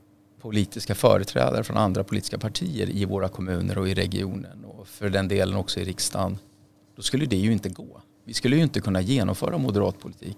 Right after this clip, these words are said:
om vi inte hade ett gott moderat lokalt ledarskap, så att säga, som, eh, som ger den möjligheten. Så, så är det ju. Det är ju den enkla sanningen, liksom. Man måste ha,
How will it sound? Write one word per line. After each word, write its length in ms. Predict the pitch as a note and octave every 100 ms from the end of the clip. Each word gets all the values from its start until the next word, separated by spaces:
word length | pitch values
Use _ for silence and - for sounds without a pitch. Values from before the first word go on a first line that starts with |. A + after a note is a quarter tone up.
| -
om 80 | F#2
vi 60 |
inte 180 | G#2 G#2
hade 160 | F2 E2+
ett 120 | E2+
gott 280 | - F2+ -
moderat 420 | F#2+ F#2 F#2 -
lokalt 400 | - - - -
ledarskap, 580 | G#2 F2 - - C3+ -
så 80 | -
att 60 |
säga, 120 | - F#2
som, 240 | - F#2 A#2 - - - - - -
eh, 960 | F#2+ F#2 F2+ F2+ F#2 F2+ - - A2 A2+ G2+
som 320 | - - G2+
ger 240 | G2+ F2+
den 200 | F2+ E2
möjligheten. 580 | G2 F2 F2 C#3 - - - _ _ -
Så, 260 | - E3+ - -
så 160 | -
är 160 | - G2+
det 60 |
ju. 60 | F#2
Det 200 | - -
är 40 |
ju 60 | C3+
den 100 | D3
enkla 260 | G#2 G2+ G2+
sanningen, 400 | G#2 G2 C3 -
liksom. 220 | A2 - A#2
Man 100 | A2
måste 220 | A2 A2+
ha, 200 | G#2+